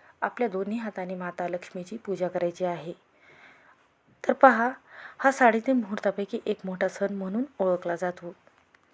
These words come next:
म्हणून या दिवशी सकाळी उठल्यानंतर आपल्या उंबरवट्यावर हळदीचं लेपन आपल्याला लावायचं आहे.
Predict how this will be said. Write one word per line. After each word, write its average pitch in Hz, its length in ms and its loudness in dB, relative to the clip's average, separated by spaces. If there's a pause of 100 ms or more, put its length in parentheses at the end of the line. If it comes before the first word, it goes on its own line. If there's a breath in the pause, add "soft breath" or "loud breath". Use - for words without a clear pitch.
(140)
म्हणून 262 340 4
या 262 120 6
दिवशी 240 280 -2
सकाळी 208 360 -2
उठल्यानंतर 208 720 -6 (100)
आपल्या 208 260 -6 (100)
उंबरवट्यावर 196 640 -4
हळदीचं 185 420 -4
लेपन 180 300 -8
आपल्याला 185 340 -4
लावायचं 180 400 -4
आहे. 185 280 -8